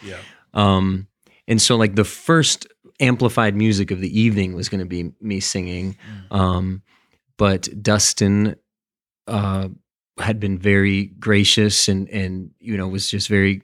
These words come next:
Speaker 2: kind and helpful and making sure I felt comfortable and got everything I needed. And, um, the rest of the band that I met that day also just made me feel super comfortable and welcome. You
Speaker 1: Yeah.
Speaker 2: and Emerson,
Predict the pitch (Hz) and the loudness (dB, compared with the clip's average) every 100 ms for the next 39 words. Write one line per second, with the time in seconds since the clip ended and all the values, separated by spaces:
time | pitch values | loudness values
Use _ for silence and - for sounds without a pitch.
0 | - 135 123 113 98 113 101 113 107 98 | -2 2 4 2 2 2 0 0 2 2
1 | 95 98 95 101 - 85 80 - 156 151 | 0 -2 -2 -4 -4 -4 -8 -4 -4 0
2 | 139 135 127 113 101 98 101 - 104 104 | 0 4 4 4 2 2 0 -2 -2 0
3 | 104 107 110 107 104 - - - - - | 2 2 4 4 2 -2 -20 -20 -20 -2
4 | 107 104 101 101 95 - 104 92 90 92 | 2 4 4 0 -2 -6 -6 -4 -6 -10
5 | - _ _ 110 110 113 - 104 95 95 | -14 _ _ -2 2 2 2 0 2 2
6 | 95 95 85 - _ 104 95 95 87 90 | 2 2 -4 -12 _ -4 0 0 0 -2
7 | 87 92 85 107 98 90 85 98 90 85 | -2 -2 2 0 0 -4 -6 -6 -6 -8
8 | - 85 82 - 98 87 87 85 87 85 | -8 -6 -4 -4 -2 -2 -4 -4 -6 -8
9 | 69 - 87 82 65 90 90 95 98 92 | -8 -10 -8 -8 -8 -8 -2 4 4 4
10 | 92 - 131 - - 95 92 90 - - | 0 -6 -6 -4 0 2 2 0 -6 -6
11 | - 95 92 - 98 95 | 0 0 2 2 4 2